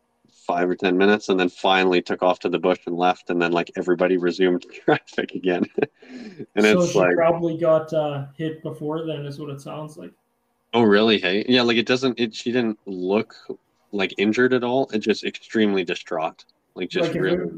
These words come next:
Speaker 2: well, yeah, and I don't know, maybe it was just panic or whatever, but it just seems weird.
Speaker 1: Yeah.
Speaker 2: Like, if it was stumbling around on the road, maybe it had, like, a,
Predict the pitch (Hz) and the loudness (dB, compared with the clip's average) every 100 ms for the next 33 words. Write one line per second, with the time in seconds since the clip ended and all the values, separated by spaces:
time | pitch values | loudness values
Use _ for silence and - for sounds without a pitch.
0 | - 185 202 185 175 175 156 175 175 165 | -4 4 6 6 4 4 4 2 0 0
1 | 160 156 151 151 160 147 147 139 151 - | -2 -4 -6 -8 -8 -8 -8 -10 -12 -12
2 | 151 147 160 156 151 151 151 147 147 147 | -10 -8 -8 -8 -8 -8 -10 -10 -12 -14
3 | 139 156 139 - 156 - - 156 143 151 | -14 -14 -14 -10 -6 -4 -6 -8 -12 -12
4 | - 160 156 156 156 151 147 151 151 147 | -8 -6 -6 -6 -8 -8 -10 -10 -10 -10
5 | 151 156 156 156 156 160 160 156 - 175 | -12 -12 -14 -14 -12 -12 -10 -14 -14 -12
6 | 170 | -14